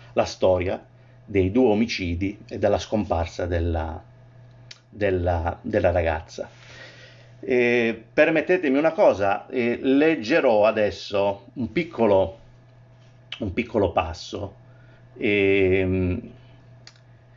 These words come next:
che forse non è determinante per la, per la storia in sé,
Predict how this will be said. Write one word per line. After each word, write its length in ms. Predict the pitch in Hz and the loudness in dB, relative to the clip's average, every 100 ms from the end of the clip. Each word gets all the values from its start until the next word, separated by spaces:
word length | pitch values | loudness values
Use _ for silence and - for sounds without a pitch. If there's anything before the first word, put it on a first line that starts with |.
| - - - - | -20 -20 -20 -8
che 400 | - 156 135 - - - | 0 2 2 -2 -10 -20
forse 580 | - 196 - 127 107 - | -4 -4 0 2 2 2
non 260 | 143 165 | 0 4
è 300 | 127 98 92 | 4 2 -2
determinante 960 | - 113 101 104 104 104 107 98 90 92 | -6 -4 0 0 2 2 2 0 -2 -4
per 220 | - 92 | -2 -2
la, 340 | 95 92 87 85 - - - - - - - - - - - - - - | 2 2 2 -4 -10 -20 -20 -20 -20 -20 -20 -20 -20 -20 -20 -20 -18 -2
per 120 | 101 | 0
la 120 | 98 | 0
storia 500 | 95 - 110 101 90 | -2 2 4 4 2
in 100 | 92 | -2
sé, 380 | 90 101 82 | -2 -2 -2